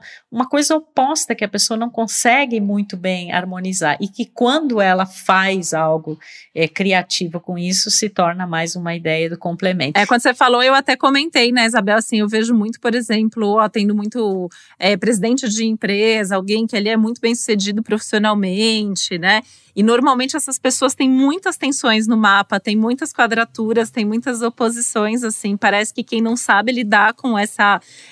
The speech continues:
Speaker 2: esses desafios constantemente, assim, acaba, às vezes, tendo mais dificuldade, né, vai, vai até na contramão do que normalmente as pessoas imaginam.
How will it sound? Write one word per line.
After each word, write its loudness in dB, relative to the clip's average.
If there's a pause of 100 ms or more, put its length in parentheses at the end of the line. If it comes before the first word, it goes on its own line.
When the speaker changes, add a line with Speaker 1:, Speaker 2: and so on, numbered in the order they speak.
Speaker 2:
esses 0
desafios -2
constantemente, -2
assim, -4
acaba, 2
às -2
vezes, -4
tendo -2
mais 2
dificuldade, 0
né, 0
vai, 0
vai 0
até 0
na 0
contramão -2
do -6
que -10
normalmente -2
as -10
pessoas -6
imaginam. -4